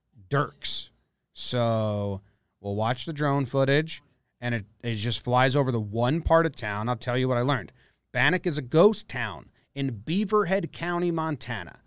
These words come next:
Founded in eighteen sixty-two, the town c-, contemporarily operates as a National Historic Landmark and is managed by the state of Montana. It was named after the local Bannack Indians. It was the site of a major gold discovery in eighteen sixty-two, so it's a little gold town like Deadwood.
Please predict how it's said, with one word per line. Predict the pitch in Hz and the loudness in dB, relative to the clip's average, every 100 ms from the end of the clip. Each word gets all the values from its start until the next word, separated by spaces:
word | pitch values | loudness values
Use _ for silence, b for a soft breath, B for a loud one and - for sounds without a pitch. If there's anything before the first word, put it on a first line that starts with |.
| _ _ | _ _
Founded | - 131 156 160 170 160 | -6 0 2 2 0 -2
in | 123 113 - | -4 -8 -4
eighteen | 147 202 - - 185 170 | -2 -2 -4 -4 0 2
sixty-two, | 143 175 165 - 135 - - 175 165 160 131 | 0 -2 -4 -6 -8 -6 2 4 4 2 -4
the | 123 | -10
town | - 143 143 139 | -4 -2 -2 -4
c-, | - 147 _ - | -10 -14 _ -8
contemporarily | 143 120 - 190 170 147 165 180 180 175 - | -4 -4 -2 -2 0 0 2 2 2 -2 -2
operates | 151 156 147 147 - | -6 -2 -2 -2 -2
as | 117 | -4
a | |
National | 113 131 135 - 135 | -2 -2 -2 -2 -4
Historic | 117 - 107 92 | -2 -4 -6 -4
Landmark | 127 165 160 151 143 | 2 4 4 4 2
and | 123 123 | -2 -6
is | 110 | -4
managed | 117 113 110 | -4 -4 -6
by | 107 | -6
the | 104 | -8
state | 98 | -6
of | 98 | -6
Montana. | 92 - - 110 - _ _ _ _ _ _ | -8 -2 0 0 -6 _ _ _ _ _ _
It | 135 | -2
was | 139 135 | 0 2
named | 165 175 160 | 2 2 4
after | 160 - 156 | 4 4 0
the | 135 | 4
local | 135 151 151 120 | 6 6 2 -2
Bannack | 98 92 135 160 151 - | -4 -2 0 0 -2 -2
Indians. | 175 247 151 107 208 - - | 0 2 0 0 -2 -4 -6
It | 135 | -4
was | 117 113 | -4 -2
the | 120 | -4
site | - 131 131 | -2 -2 -2
of | 120 | -2
a | 117 | -2
major | 120 123 117 98 | 0 -2 -2 -4
gold | 135 160 185 | 0 2 2
discovery | 165 - 170 160 156 156 156 | 0 -2 2 2 4 0 0
in | 117 | -2
eighteen | 120 113 120 107 | -4 -4 -6 -4
sixty-two, | 117 101 110 101 185 185 | -6 -8 -8 2 6 6
so | 156 120 | 4 -2
it's | 123 | -2
a | |
little | 123 113 | -2 -2
gold | 120 120 120 | 0 0 0
town | 123 120 113 | -2 -2 -4
like | 101 | -6
Deadwood. | 117 120 147 170 | -4 0 6 4